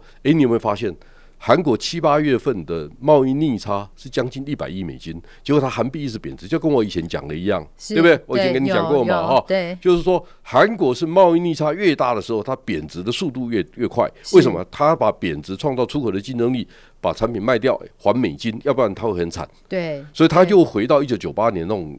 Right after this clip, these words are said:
Speaker 1: 恶性的。就我们今天不是谈三星哈，但是我可以跟你分享一个观念，
Speaker 2: 对。
Speaker 1: 就是说如果三星以后走下坡，它很大的变数是来自于韩国的财政。
Speaker 2: 是，韩国的家庭负债也高，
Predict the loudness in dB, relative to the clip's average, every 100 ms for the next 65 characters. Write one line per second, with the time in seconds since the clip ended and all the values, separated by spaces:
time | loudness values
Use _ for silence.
0 | -18 0 0 2 -2 -8 -10 -16 -10 0
1 | 0 4 2 2 -6 -6 -10 -4 -4 -4
2 | -4 -6 -6 -2 0 2 0 0 -4 -4
3 | -4 -4 -6 -8 -10 -8 -8 -8 -10 -12
4 | -16 -20 -20 _ 0 2 2 2 2 2
5 | 2 0 -2 -8 4 4 4 -2 -6 -6
6 | -6 -4 -4 -8 -6 -4 -4 -4 -6 -10
7 | -20 -20 -20 0 2 2 -4 -2 -2 -2
8 | -2 -2 -2 -4 -12 -12 -8 -6 -6 -8
9 | -8 -8 -8 -8 -10 -12 -8 -8 -10 -18
10 | -20 -20 -20 -20 -8 -4 -4 -4 -10 _
11 | -2 0 2 2 2 0 -4 -2 0 2
12 | 2 2 -4 -2 -2 -4 -6 -8 -8